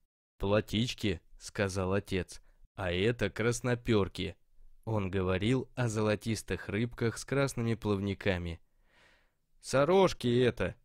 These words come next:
возразил удильщик. Отец улыбнулся.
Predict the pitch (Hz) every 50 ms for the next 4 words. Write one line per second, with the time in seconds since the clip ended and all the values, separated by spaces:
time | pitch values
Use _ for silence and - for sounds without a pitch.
0 | _ _ _ - - - 92 104 95 95 104 104 107 101 98 101 95 98 107 110
1 | 110 107 95 90 - - - 82 - - - _ _ _ _ _ _ _ - 110
2 | 101 - - 104 107 - - 120 117 123 123 120 117 110 101 92 87 - - -
3 | 87